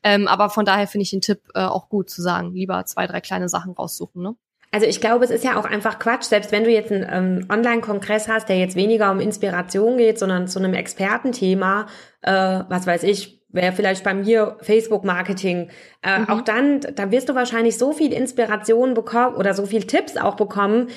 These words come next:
Speaker 2: dass es da einfach auch ganz wichtig ist, sich wieder aus diesem Info-Overload, den du ja hast, einfach automatisch, äh,
Speaker 1: Mhm.
Speaker 2: das für dich rauszupicken, äh,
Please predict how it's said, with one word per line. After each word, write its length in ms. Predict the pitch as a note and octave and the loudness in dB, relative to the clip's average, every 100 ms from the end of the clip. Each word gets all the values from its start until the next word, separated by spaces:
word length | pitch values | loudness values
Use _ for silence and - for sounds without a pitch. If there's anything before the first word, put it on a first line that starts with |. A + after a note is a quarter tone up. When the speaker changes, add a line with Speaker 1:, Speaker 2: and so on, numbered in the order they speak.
| - - | -8 -2
Speaker 2:
dass 100 | G3+ | -2
es 120 | G#3 | -2
da 100 | G#3+ | -2
einfach 320 | A3+ A3+ A3+ | 0 0 0
auch 140 | G3+ G3+ | -2 -2
ganz 240 | G3 F#3 | -4 2
wichtig 360 | A#3 A#3+ D4+ D4 | 0 2 -2 2
ist, 320 | A#3 B3+ - - | 2 0 -6 -20
sich 260 | - A3+ G#3+ | -2 -2 0
wieder 260 | A3+ A3 F3+ | 0 0 0
aus 120 | F#3 | -2
diesem 420 | F#3 F#3+ F#3 F#3 | -2 -2 -2 -4
Info-Overload, 1400 | - B3 C4+ B3+ A3+ - G#3+ B3+ A#3+ A3+ A3 A3+ B3+ B3+ - | 0 2 2 2 2 4 4 4 4 4 6 6 4 0 0
den 160 | G#3+ | 2
du 80 | G#3+ | 2
ja 340 | G3 F3+ F#3 - - | 2 0 -2 -8 -4
hast, 380 | B3 C4+ - - | -2 -2 -8 -6
einfach 480 | E3+ F#3 F#3 F#3 | -6 -4 -4 -4
automatisch, 880 | F3 F#3+ F#3+ F#3+ F3+ F#3 A3 B3 - - - _ - | -2 -2 -2 0 0 2 2 2 -2 -14 -20 _ -6
äh, 220 | G#3+ G#3+ | 0 0
Speaker 1:
Mhm. 60 | G#3 | 2
Speaker 2:
das 200 | A#3+ A3+ | 0 2
für 100 | B3 | 2
dich 200 | C4 C4 | 2 0
rauszupicken, 920 | A3+ B3 B3+ - A3+ A#3+ B3 A#3+ C4+ C#4+ - _ - | 2 2 0 -4 0 0 2 0 0 -6 -20 _ -2
äh, 340 | G#3+ G#3+ | 2 2